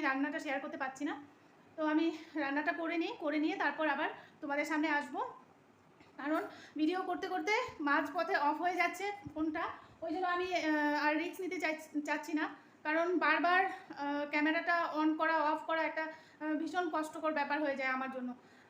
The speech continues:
কারণ কখন অফ হয়ে যায় সেটা তো বুঝতে পারি না, আমি তো ভাবি যে, আহ, ক্যামেরা হয়তো হচ্ছে, ভিডিও হয়তো হচ্ছে, তারপর যখন চেক করতে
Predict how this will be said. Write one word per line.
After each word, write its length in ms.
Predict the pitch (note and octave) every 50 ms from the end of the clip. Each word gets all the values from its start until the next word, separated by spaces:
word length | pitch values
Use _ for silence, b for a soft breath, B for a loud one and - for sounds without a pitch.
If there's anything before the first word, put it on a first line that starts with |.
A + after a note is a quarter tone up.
| B -
কারণ 180 | D4 D4+ D#4+ D#4+ D#4 D#4 - D#4+
কখন 240 | D#4 D#4 G4 G#4+ G4+ F4+ F4+
অফ 80 | F#4 F4+ -
হয়ে 120 | G#4 G#4 G4+
যায় 100 | G#4+ G#4 G4+
সেটা 120 | G4 G#4 G#4
তো 40 | F4+ F#4
বুঝতে 180 | G4 - - A4 G#4
পারি 120 | F4 D#4
না, 60 | D4 C#4+ D4
আমি 80 | D#4+ D#4+ G4+
তো 40 | G4 G4+
ভাবি 180 | G4 G4 G#4 G4+ G4+
যে, 80 | G#4 G#4 G4+
আহ, 320 | - D#4+ E4 D#4+ D#4+ D#4 D4+ D#4
ক্যামেরা 240 | D#4 D#4 E4 E4+ E4+ F4+
হয়তো 160 | F4+ F#4+ F#4+ F4+
হচ্ছে, 280 | F4 F4 - - - D4 C4+ D4
ভিডিও 160 | D4+ E4+ E4+ E4+
হয়তো 160 | F4 F4 F4 F4
হচ্ছে, 240 | F4+ F4+ - - C#4 A#3+ B3 B B B B B B E4+
তারপর 240 | E4 E4+ E4+ G4+ G#4+ E4+
যখন 160 | G#4+ G#4+ A4 G4+ D#4
চেক 160 | F4+ F4 F4+ F4+ -
করতে 180 | G4 G4+ G4+